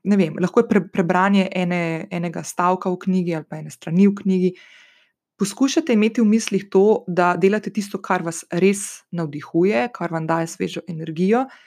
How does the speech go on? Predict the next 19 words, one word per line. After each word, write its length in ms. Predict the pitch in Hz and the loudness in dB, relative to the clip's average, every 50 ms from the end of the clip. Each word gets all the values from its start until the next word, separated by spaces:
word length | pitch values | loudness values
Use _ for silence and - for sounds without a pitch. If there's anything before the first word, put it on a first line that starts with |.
| _ _ | _ _
ne 180 | - 196 214 220 | 0 2 2 4
glede 220 | 208 214 190 196 | 4 2 2 2
na 80 | 190 185 | 0 0
to, 140 | 190 185 180 | 0 -2 -2
koliko 360 | 185 - 180 175 - - 165 | 0 0 -2 -2 -2 -4 -6
časa 320 | - - 156 160 - - | -4 -4 -6 -6 -6 -8
dejansko 400 | 165 160 160 151 156 165 - - | -6 -6 -6 -6 -8 -10 -10 -12
na 80 | 170 156 | -12 -10
koncu 440 | - 165 165 156 - - 165 - - _ _ _ _ _ | -8 -8 -10 -10 -10 -12 -12 -12 -12 _ _ _ _ _
imate. 440 | 196 175 160 147 - - - - - _ _ _ _ _ _ _ _ _ _ _ _ _ _ _ _ _ | 0 0 0 0 -2 -6 -10 -12 -12 _ _ _ _ _ _ _ _ _ _ _ _ _ _ _ _ _
Ko 120 | - - 196 | 0 2 2
izbiraš 540 | 185 185 196 277 330 359 320 311 - - _ | 2 4 4 4 6 6 4 0 -2 -2 _
tip 260 | 269 294 302 - - | 2 2 4 2 0
rutin, 460 | 190 190 185 - 190 165 170 240 320 339 - _ _ _ _ _ _ _ _ _ _ _ _ _ _ _ _ | 0 0 0 0 0 2 2 2 0 -2 -8 _ _ _ _ _ _ _ _ _ _ _ _ _ _ _ _
ki 120 | - 190 190 | -2 2 2
ga 80 | 175 | 2
vključiš 400 | 170 - 233 240 - 214 190 - | 4 4 0 0 0 -2 -4 -4
v 60 | 185 165 | -6 -8
sk-, 240 | - - - - | -10 -12 -14 -12